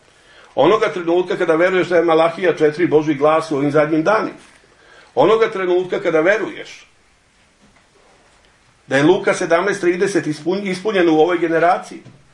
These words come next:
da je Otkrivenje deset sedam u otvaranju pečata takođe ispunjeno, ti se nalaziš pod krvi Isusa Hrista, ne možeš to sebi objasniti, ne možeš to uvek sve shvatiti, ne možeš čak ni teološki to objasniti, ne doživljavaš sebe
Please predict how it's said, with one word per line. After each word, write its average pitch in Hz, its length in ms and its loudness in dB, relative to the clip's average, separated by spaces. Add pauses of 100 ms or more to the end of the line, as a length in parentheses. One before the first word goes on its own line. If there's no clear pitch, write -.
(640)
da 143 80 2
je 151 60 4
Otkrivenje 170 480 -2
deset 196 380 -6
sedam 180 380 0
u 151 60 4
otvaranju 165 540 0
pečata 160 440 -2
takođe 170 440 0
ispunjeno, 113 580 -6 (720)
ti 147 80 -2
se 170 120 2
nalaziš 208 420 -2
pod 185 160 -4
krvi 233 280 0
Isusa 254 340 -2
Hrista, 165 380 0
ne 165 120 0
možeš 170 260 0
to 170 80 -2
sebi 170 340 0
objasniti, 156 640 -2 (680)
ne 151 120 2
možeš 180 300 -2
to 190 80 -2
uvek 190 240 -2
sve 180 160 -4
shvatiti, 180 680 -4 (540)
ne 151 120 2
možeš 190 320 0
čak 196 220 -2
ni 151 120 -10
teološki 170 640 0
to 151 100 2
objasniti, 139 680 -2 (480)
ne 160 120 2
doživljavaš 175 840 0
sebe 220 280 2